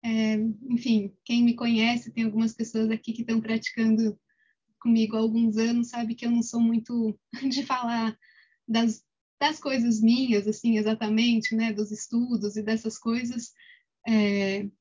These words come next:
que eu sempre privilegio a gente conversar sobre o Dharma e sobre a prática e a prática de cada um, né,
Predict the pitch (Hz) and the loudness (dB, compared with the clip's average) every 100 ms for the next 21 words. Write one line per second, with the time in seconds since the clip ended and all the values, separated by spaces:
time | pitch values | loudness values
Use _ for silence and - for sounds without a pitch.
0 | _ _ _ - 220 233 220 226 233 220 | _ _ _ -8 -2 2 2 2 0 2
1 | 220 220 214 202 220 233 226 220 220 220 | 4 6 4 4 4 6 6 4 4 2
2 | - 233 - 233 226 220 226 220 226 220 | 0 -6 -4 -2 0 0 -2 0 -2 0
3 | 220 196 208 226 220 220 208 202 - 208 | -2 0 0 0 2 2 0 -4 -6 -8
4 | 202 196 208 214 233 226 - 214 208 214 | -6 -4 0 2 2 0 -4 -4 -2 -2
5 | 214 220 - 214 - 220 214 214 185 196 | -2 -2 -2 -4 -2 -2 0 0 -2 -6
6 | 208 | -8